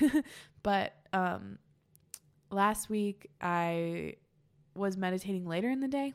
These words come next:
Like, I would get up, get my phone. Mistake number one, get on my phone, get on Instagram, go do stuff in the kitchen, make breakfast, whatever, la-di-da. And then before I would start working or doing my class, I would meditate, and that would be, like,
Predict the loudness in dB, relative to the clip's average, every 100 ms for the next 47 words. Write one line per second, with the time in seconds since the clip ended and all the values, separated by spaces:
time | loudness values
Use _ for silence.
0 | -6 -2 -2 -2 0 2 0 -2 -6 -4
1 | -4 -4 -4 -2 -4 -6 -10 -18 -20 _
2 | -20 -18 -18 -6 0 0 2 0 2 0
3 | 0 2 2 2 0 2 4 4 2 0
4 | 2 2 2 0 0 2 0 -2 -4 -4
5 | -2 -2 -4 -8 -20 -20 -10 0 2 4
6 | 2 2 0 -2 -2 -2 -4 -4 -2 -2
7 | -2 -2 -2 -4 -2 -2 -2 -4 -4 -2
8 | 0 0 0 0 0 0 0 0 0 -4
9 | -2 -2 -2 -6 -10 -10 -6 -6 -6 -6
10 | 0 0 0 -4 -8 -4 -4 -4 -2 -2
11 | -4 -6 -6 -8 -18 -20 _ -8 -4 -2
12 | -2 -6 -4 0 0 -2 -6 -10 -4 -2
13 | -2 -4 -6 -6 -6 -6 -6 -8 -8 -10
14 | -10 -10 -12 -16